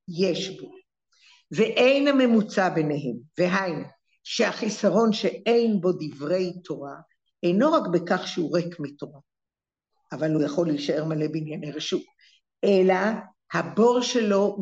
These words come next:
מתהווים בדרך מימה נחשים ועקרבים, שהם הפך הקדושה.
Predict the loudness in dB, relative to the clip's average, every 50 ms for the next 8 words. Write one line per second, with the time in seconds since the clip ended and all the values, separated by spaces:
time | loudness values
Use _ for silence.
0 | 0 2 2 0 0 -4 -8 -6 -2 0 0 0 -2 -2 -2 0 0 2 2 0
1 | 0 0 0 -2 0 0 0 -2 0 -2 -4 -6 -6 -6 -6 -4 -4 -4 -4 -4
2 | -4 -6 -8 -8 -10 -12 -8 -4 -4 -2 -2 -2 -4 -4 -4 -6 -6 -4 -4 -6
3 | -8 -10 -12 _ _ _ _ _ _ -4 -2 -2 -2 -2 -2 -2 -2 -2 -2 -2
4 | -4 -6 -6 -6 -8 -8 -8 -10 -14 -14 -16 -18 -16 -16